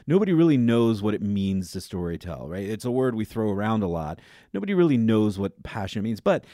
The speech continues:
yeah, you do have to be torn, uh, torn down by the industry a little bit. You know, it's, you, you get torn down and then you build yourself back up, and it's like you rise from the ashes, you know, and a lot of people can't handle that.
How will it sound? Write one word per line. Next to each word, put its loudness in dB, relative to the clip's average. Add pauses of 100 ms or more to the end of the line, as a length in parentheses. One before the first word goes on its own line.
(180)
yeah, 2
you 0
do 2
have 2
to -6
be 0
torn, 0
uh, -6
torn -2
down 2
by 2
the 0
industry -2
a -2
little -2
bit. -4
You 2
know, 2
it's, -4 (320)
you, 2 (180)
you -4
get 0
torn 2
down 2
and 0
then 4
you 2
build 2
yourself -4
back -4
up, -2
and -4
it's -6
like -4
you -6
rise -10
from -6
the -8
ashes, -12
you -8
know, -6
and -4
a -8
lot -4
of -6
people -6
can't -4
handle -4
that. -4